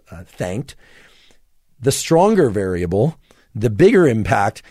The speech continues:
came from whether or not the person giving the money was giving it with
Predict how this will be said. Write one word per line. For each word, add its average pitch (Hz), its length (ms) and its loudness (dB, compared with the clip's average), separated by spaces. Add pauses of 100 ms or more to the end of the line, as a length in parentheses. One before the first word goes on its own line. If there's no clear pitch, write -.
came 151 260 0
from 127 200 -2
whether 151 220 2
or 165 40 0
not 147 160 0
the 127 60 -2
person 131 440 -4
giving 143 360 0
the 120 80 -2
money 104 380 -6 (640)
was 123 460 0 (340)
giving 156 300 2
it 151 140 -2
with 117 300 -2